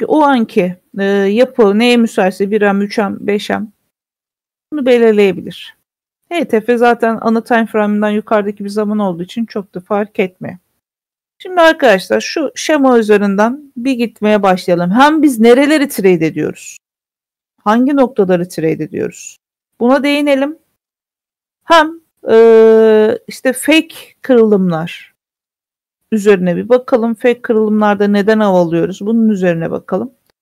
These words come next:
Hem de, e, farklı zaman dilimlerindeki akışı nasıl değerlendirmeliyiz? Buna bir göz atmak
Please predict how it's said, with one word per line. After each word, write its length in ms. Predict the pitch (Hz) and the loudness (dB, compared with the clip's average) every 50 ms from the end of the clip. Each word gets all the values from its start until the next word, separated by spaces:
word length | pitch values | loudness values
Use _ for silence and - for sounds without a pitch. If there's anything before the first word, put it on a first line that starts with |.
| _ _ _ _ _ | _ _ _ _ _
Hem 260 | 302 320 302 269 240 | 2 2 4 4 4
de, 260 | 240 240 285 320 - _ _ _ _ _ _ - | 2 2 2 -2 -6 _ _ _ _ _ _ 0
e, 480 | 214 226 220 220 220 214 214 214 214 214 214 | 2 4 6 6 6 6 6 6 4 4 2
farklı 360 | - 240 240 240 240 - 330 | 2 2 2 2 0 -2 -4
zaman 460 | 294 262 277 254 262 269 262 247 226 233 | 0 2 2 2 4 2 2 2 0 -2
dilimlerindeki 680 | 247 262 247 240 240 240 240 233 247 247 247 - - | -2 -2 0 0 2 2 2 0 0 0 0 -2 -4
akışı 440 | - 220 - - - - - 285 254 | -2 -4 -6 -6 -10 -8 -4 -2 0
nasıl 260 | 254 269 262 262 226 | 0 0 0 -2 0
değerlendirmeliyiz? 1040 | 208 190 180 180 175 175 175 175 175 170 165 180 180 190 185 208 277 320 - - - _ _ _ _ _ _ _ _ _ | 2 4 6 6 4 4 4 2 0 0 -2 -4 -4 -4 -4 -6 -6 -8 -10 -16 -20 _ _ _ _ _ _ _ _ _
Buna 280 | - 330 320 269 269 269 | -8 -4 -2 0 0 0
bir 180 | 311 330 349 349 _ _ _ _ _ | -2 -4 -6 -8 _ _ _ _ _
göz 220 | - 285 294 247 226 | -6 -4 -2 2 2
atmak 580 | 214 202 208 _ 247 294 311 - _ _ _ | 0 0 -2 _ -6 -8 -8 -8 _ _ _